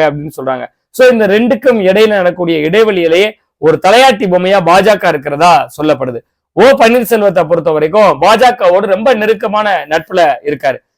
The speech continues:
அதிமுகவினுடைய பொதுச் செயலரா இருக்கக்கூடிய எடப்பாடி பழனிசாமி,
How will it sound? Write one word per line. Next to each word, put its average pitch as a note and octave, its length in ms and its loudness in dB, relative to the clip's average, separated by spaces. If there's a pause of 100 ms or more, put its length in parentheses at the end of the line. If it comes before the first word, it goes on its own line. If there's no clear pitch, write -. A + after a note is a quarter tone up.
(160)
அதிமுகவினுடைய A#3 840 2
பொதுச் F#3+ 320 -2
செயலரா G3+ 320 0
இருக்கக்கூடிய D#3 420 -4
எடப்பாடி F#3+ 400 0
பழனிசாமி, C#3+ 520 -4